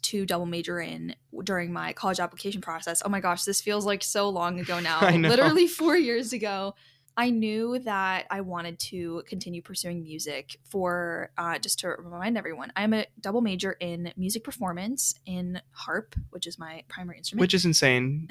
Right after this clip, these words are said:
Speaker 1: <laughs>
Speaker 2: but anyways.
Speaker 1: Um, and I'm also a double major in French studies here at S M U. So when I first matriculated into S M U, it looked a little bit different.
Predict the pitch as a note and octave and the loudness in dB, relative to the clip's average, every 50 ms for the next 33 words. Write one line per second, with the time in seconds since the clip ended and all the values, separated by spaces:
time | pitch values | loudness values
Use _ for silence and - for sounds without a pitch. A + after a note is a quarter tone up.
0 | G#3 A#3 A#3+ A#3+ - - D3 C#3 C3 B2 C3 B2 A2+ A2 A#2 A#2+ - - - - | -2 0 0 0 2 6 8 8 8 8 8 6 4 4 2 2 -2 -4 -8 -10
1 | - _ - A3+ A3 G#3+ G3+ G3 F#3+ G3 - - G#3+ G#3+ G#3+ G#3 G#3 G#3 G3+ - | -6 _ 2 4 4 4 2 2 -2 -4 -4 -2 0 0 2 2 2 2 0 0
2 | F#3+ F#3+ - - A3 A3 G#3 G3 F3+ F#3 F3+ F3+ F3 E3+ F#3 - - D#3 F3+ - | 0 0 2 2 2 2 2 2 0 0 0 -2 -2 -4 -4 -6 -8 -10 -12 -10
3 | - D#3 D3+ C#3+ - - - C#3+ C3+ C#3+ D3 D3 - - - D3+ D3+ - - - | -10 -10 -6 -4 -2 -2 -2 -4 -6 -10 -8 -8 -8 -8 -6 -8 -8 -8 -6 -6
4 | - - D#3 C#3+ B2+ A#2 A2 - - - - - A3+ G#3 G3 F#3+ F#3+ F#3+ - - | -6 -6 -8 -12 -16 -14 -14 -12 -6 -2 0 2 2 4 4 4 2 2 0 -2
5 | - _ _ G3+ A3 A3+ G#3+ F#3+ F#3 F3+ - - - - A#3 A#3+ B3+ A#3+ G3+ A3 | -6 _ _ 2 4 6 6 6 6 4 0 -4 0 2 2 4 4 2 0 0
6 | B3 B3 - E4 B3+ G3+ G3 F#3+ G3+ A3 - - F#3+ - G#3 G3+ F#3+ - F#3+ G#3 | 0 0 2 2 2 2 2 0 -2 -2 -2 -2 -2 -2 -2 -2 0 0 0 -2
7 | G#3+ - B3+ G#3+ G#3+ A3 G#3+ A#3 A3+ A3+ - - - - G3 F#3 G3 A#3 - - | -2 -2 -2 0 2 2 2 2 0 0 -4 -6 -4 -2 -2 -2 0 -2 -2 -4